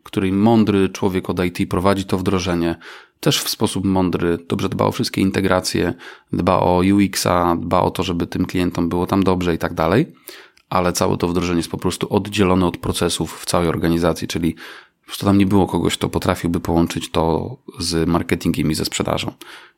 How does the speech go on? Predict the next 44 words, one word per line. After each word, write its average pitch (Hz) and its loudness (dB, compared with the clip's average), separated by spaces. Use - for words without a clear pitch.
I 127 2
to 113 2
jest, 95 0
powiem 85 0
ci, 80 -2
z 92 -6
mojej 80 2
perspektywy - -4
bardzo, 76 0
bardzo 76 0
częsty - -2
problem, 78 -2
ale 78 4
o 85 2
tym - -4
już, - -2
o - 0
tym 80 0
już 80 -2
poniekąd 80 -4
to - -6
dzisiaj - -4
rozmawialiśmy, 85 -2
czyli, - 2
czyli - 0
ogólnie 110 6
procesy. - -2
E, - -6
procesy 139 0
to 131 0
jest 123 -2
hasło 127 0
naszej 110 2
firmy 90 2
też - -6
swoją 80 -2
drogą. 76 -2
Ja 76 -2
po 92 -10
prostu, - -8
ja 95 2
uważam 90 0
absolutnie, 92 -4
że 82 0